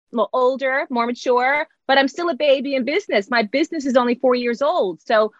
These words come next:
I was hoping he'd see that. And I've made great strides pretty much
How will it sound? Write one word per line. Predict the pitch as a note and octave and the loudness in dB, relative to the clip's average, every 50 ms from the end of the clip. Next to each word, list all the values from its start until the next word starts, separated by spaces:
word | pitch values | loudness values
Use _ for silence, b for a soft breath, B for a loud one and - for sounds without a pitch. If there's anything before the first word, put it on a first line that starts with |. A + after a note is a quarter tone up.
| b b b | b b b
I | D4+ F4+ | 2 2
was | F#4+ G4+ - - | 2 0 -2 -4
hoping | A4+ A#4 C5 C5 - A4 F#4+ | -2 0 0 -2 -2 -6 -8
he'd | F#4+ E4 G4 F#4+ - | -6 -4 -4 -4 -6
see | - - - F#4 G#4 C5+ C#5 A#4+ | -8 -6 -4 -2 -2 -2 -2 0
that. | D#4 B3 G#3+ F#3+ F3 D#3+ - _ b b b b _ | 0 0 0 0 -2 -6 -12 _ b b b b _
And | C#4 D#4 D#4+ | 0 2 4
I've | E4 D#4 | 4 2
made | C#4+ E4+ F4 F4+ E4+ B3 | 0 -4 -6 -6 -6 -2
great | C4+ D#4+ D#4 D#4+ D4 - | 0 0 0 0 -2 -8
strides | - - E4 E4 E4 E4 D#4+ D#4 C4 A3+ A3+ A3 A3 - | -16 -8 -4 -2 0 0 0 0 -2 -4 -4 -6 -8 -10
pretty | _ - F#4 E4+ E4 | _ -8 -8 -6 -4
much | D4+ D4 C#4 C4+ C4 - - - - | 0 0 0 0 0 -2 -8 -16 -16